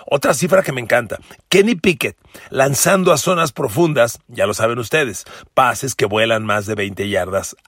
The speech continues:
aire, más de veinte yardas. Lanzando a zonas profundas, Kenny Pickett logró mil doscientas noventa y nueve yardas de sus cuatro mil, cuatro mil trescientas totales.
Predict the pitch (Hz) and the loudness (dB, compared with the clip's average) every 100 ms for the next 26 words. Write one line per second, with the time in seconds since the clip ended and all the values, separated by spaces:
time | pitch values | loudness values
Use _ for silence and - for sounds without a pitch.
0 | - 120 120 107 101 _ 120 98 101 117 | -2 -2 -2 -6 -14 _ -16 -4 -2 0
1 | 113 104 98 117 135 120 90 - - - | -2 -4 -4 0 0 0 -4 -14 -20 -20
2 | - - - 131 139 - 190 196 143 151 | -20 -18 -2 0 2 2 2 0 -2 -2
3 | 156 127 101 127 110 117 - - - - | -2 -4 -4 -2 0 0 -2 -16 -6 -2
4 | 143 143 147 131 147 120 117 135 135 151 | -2 -2 -6 -4 -2 -2 0 0 0 0
5 | 160 160 151 147 135 147 131 123 123 110 | 2 2 0 -2 -2 -2 -2 0 0 0
6 | 104 101 110 120 135 147 131 117 143 - | -2 -2 -2 0 2 4 2 4 0 0
7 | - - - 113 123 - 123 - 135 113 | -14 -18 -8 -4 -2 -2 -4 0 2 2
8 | 123 127 143 139 151 160 _ _ _ _ | -2 -2 -4 -4 -8 -12 _ _ _ _
9 | _ _ _ _ _ _ _ _ - 123 | _ _ _ _ _ _ _ _ -2 0
10 | 131 131 131 131 127 117 120 110 113 139 | 0 0 -2 -2 -2 -2 -2 -2 0 2
11 | 160 160 110 - | 2 0 -2 -10